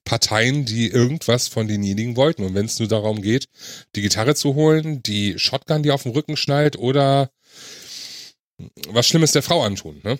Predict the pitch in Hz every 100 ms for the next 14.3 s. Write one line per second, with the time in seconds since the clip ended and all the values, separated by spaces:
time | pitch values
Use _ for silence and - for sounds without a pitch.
0 | 107 95 123 87 92 113 113 151 - 165
1 | - 139 156 147 135 131 127 147 - 101
2 | 95 95 87 90 87 - - 107 - -
3 | _ 98 131 135 151 143 143 - 139 -
4 | 143 139 131 123 127 - 139 156 208 143
5 | 104 104 98 104 - - 113 131 113 -
6 | 131 165 - 117 92 101 123 147 143 139
7 | 120 110 104 113 110 92 131 190 175 117
8 | 107 - 110 101 - 92 92 87 82 120
9 | 143 156 160 - 160 170 - _ - -
10 | - - _ - 123 123 110 95 107 107
11 | 104 113 127 120 110 107 - - 117 -
12 | - 156 143 113 107 107 127 131 113 -
13 | 117 135 - 143 - 117 127 - - 123
14 | 123 123